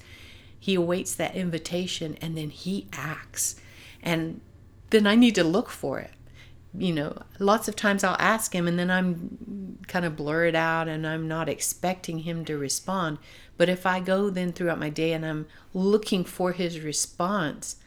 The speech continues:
I've just been amazed at how He, you know, I shouldn't be amazed, but he, he, he responds. He hears us. And to see Him then bring about those conversations with people that are hungry to hear from Him,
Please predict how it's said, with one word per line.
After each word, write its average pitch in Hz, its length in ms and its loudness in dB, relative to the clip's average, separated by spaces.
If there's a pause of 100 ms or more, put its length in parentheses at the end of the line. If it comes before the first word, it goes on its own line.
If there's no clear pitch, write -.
(600)
I've 240 220 -4
just 190 260 -4
been 180 140 0
amazed 170 760 0
at 101 100 -8
how 320 440 -6
He, 330 600 4 (160)
you 269 100 2
know, 262 360 2 (100)
I 254 80 6
shouldn't 359 340 6
be 320 100 12
amazed, 208 600 6 (240)
but 247 120 6
he, 269 240 8
he, 240 280 4
he 233 120 6
responds. 220 640 0
He - 180 -6
hears 240 420 0
us. - 280 -6 (600)
And 185 240 0
to 190 100 -2
see 262 320 4
Him 240 340 4
then 185 280 0
bring 190 280 0
about 185 320 -2
those 170 200 0
conversations 165 1000 -2 (440)
with 156 200 -4
people 190 360 -4
that 151 200 -4
are 160 140 -2
hungry 165 460 -4
to 123 120 -6
hear 156 240 -6
from 135 280 -10
Him, 139 380 -10